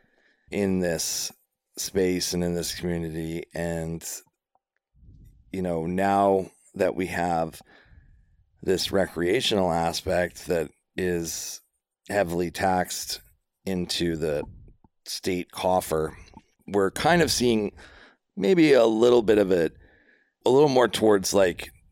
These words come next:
normal levels of <laughs> philanthropy, but, uh, we're still a community that cares about each other,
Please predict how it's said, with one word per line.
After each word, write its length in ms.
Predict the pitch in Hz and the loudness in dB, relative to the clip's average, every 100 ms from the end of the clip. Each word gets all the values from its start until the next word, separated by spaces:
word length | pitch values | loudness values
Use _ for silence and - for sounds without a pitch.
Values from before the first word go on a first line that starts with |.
| _ | _
normal 840 | 101 104 104 107 107 113 104 104 95 | -4 0 2 2 2 2 4 4 2
levels 500 | 110 104 82 104 90 | 2 2 4 0 2
of 380 | 104 95 - - _ | 0 0 -4 -12 _
<laughs> 120 | - | -18
philanthropy, 920 | - 101 110 113 107 120 107 131 135 | -6 0 2 0 0 -2 0 2 2
but, 380 | 127 117 110 101 - - - - - - _ | 2 4 4 4 -4 -20 -20 -20 -20 -20 _
uh, 300 | 104 104 95 76 | 4 6 6 4
we're 120 | 107 | 2
still 520 | - - 139 135 113 - | 2 4 6 6 4 4
a 100 | 107 | 2
community 540 | - 110 107 101 95 | 2 2 2 2 0
that 200 | 90 85 | 0 -2
cares 340 | - 95 90 90 | 0 0 0 0
about 220 | 90 87 | 2 2
each 160 | 85 | 0
other, 420 | 90 85 85 78 | 0 0 0 -2